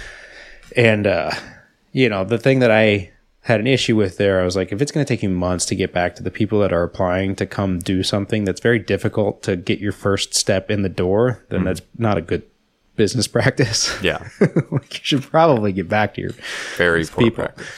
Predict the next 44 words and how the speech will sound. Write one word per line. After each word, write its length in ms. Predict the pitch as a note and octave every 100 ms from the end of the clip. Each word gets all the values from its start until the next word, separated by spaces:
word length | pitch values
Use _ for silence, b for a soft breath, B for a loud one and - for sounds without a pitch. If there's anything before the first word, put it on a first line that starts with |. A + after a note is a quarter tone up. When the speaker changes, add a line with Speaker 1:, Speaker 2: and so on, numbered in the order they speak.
| B
Speaker 1:
Not 120 | D3+
only 140 | D3+ C3
for 280 | - G#2 F#2 F#2 -
business 400 | C#3 C#3 G#2 -
sake, 320 | - D#2+ -
but 200 | F#2 -
just 180 | A2+ G#2+
for 240 | - F2 E2 -
people's 400 | - - E2 D#2+
mentality, 760 | G2 F2+ G2+ G#2+ F2+ - - _ -
you 120 | F#2+
know? 200 | - F#2 -
'Cause 160 | A2+
it's 80 | G#2+
like, 160 | C3 B2+
Speaker 2:
Yeah. 80 | -
Speaker 1:
now 140 | C#3+
you've 180 | D3+ C#3
given 240 | C3 A#2+ A2+
someone 280 | A#2+ A2+ G2+
a 100 | F#2
chance 420 | - G#2+ G#2 - _
to 340 | A2+ G2 F#2 -
apply 460 | - - A2+ A#2+ A#2+
for 440 | - A2 G#2 - B B B B B B _ _ -
coming 220 | C3+ B2
to 60 | A2
do 120 | A2+
something 360 | A#2+ A2 A2+ G#2+
that 160 | G#2
is 140 | G2+ F#2+
difficult 600 | C3 - B2 A#2+ A2+ A2+
and 80 |
it 140 | G#2 -
takes 260 | A2+ A2
courage 460 | - - A2 G#2 F#2+
to 80 | G2+
actually 300 | G2+ - G2
apply 320 | - G#2+ G2
to 100 | F#2
do 200 | F2+ F2
it, 180 | F2 -
and 120 | G2
then 460 | F#2 F2+ F2 F2+